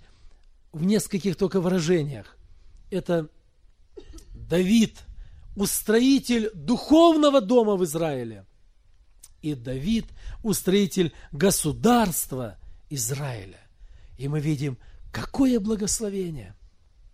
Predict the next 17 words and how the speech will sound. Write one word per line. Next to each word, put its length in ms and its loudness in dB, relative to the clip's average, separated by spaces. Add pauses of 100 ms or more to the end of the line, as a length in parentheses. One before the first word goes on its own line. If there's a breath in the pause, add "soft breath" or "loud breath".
(560 soft breath)
Еще 260 4
не 160 6
было 220 6
храма, 560 2 (200 loud breath)
но 140 6
как 240 6
все 240 6
было 200 6
упорядочено. 920 2 (220 loud breath)
Да, 180 6
он 160 4
переживал 580 2
об 140 0
этом, 400 0
да, 140 2
он 120 0
стремился, 680 0